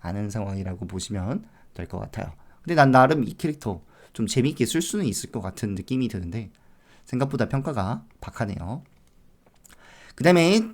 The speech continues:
최근에 추가된 셀리카이라는 캐릭터는 게임의 판을 짜는 영웅이라고 합니다. 그 다음에 숙련도가 높아지면 높아질수록 더 좋은 평가를 받고, 그 다음에 더 좋아, 좋아질 만한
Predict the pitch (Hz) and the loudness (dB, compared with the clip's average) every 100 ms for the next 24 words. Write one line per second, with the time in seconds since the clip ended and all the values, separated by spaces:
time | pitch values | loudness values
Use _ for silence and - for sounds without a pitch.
0 | - _ - 208 208 190 185 175 170 160 | -14 _ -2 0 4 4 4 4 2 -2
1 | 160 165 143 127 156 165 175 165 - 117 | -2 0 2 0 0 0 0 0 0 -2
2 | 82 - - 110 117 117 - 139 139 107 | -2 -14 -8 -2 0 0 -2 -6 -4 -4
3 | 131 92 - - 170 190 185 160 - 220 | -4 -4 -14 -6 2 6 6 4 4 6
4 | 208 190 151 143 127 107 110 104 104 90 | 6 6 6 6 4 4 4 2 0 -2
5 | 92 87 _ - - - 123 123 190 202 | -4 -6 _ -20 -10 0 2 4 4 4
6 | 202 175 170 160 127 - 143 135 131 107 | 4 6 8 8 6 2 2 2 2 2
7 | 95 117 110 - 127 98 - 117 120 117 | 0 -2 -2 -2 -4 -4 0 2 4 4
8 | 113 127 147 147 151 139 135 117 95 - | 2 2 2 0 -2 0 0 0 -6 -6
9 | 156 - - - - 113 113 113 110 - | -4 -4 -6 -20 -4 -2 2 2 2 -2
10 | - 117 139 135 - - 135 160 143 117 | -2 2 6 6 4 2 8 8 8 2
11 | 101 123 | 2 -2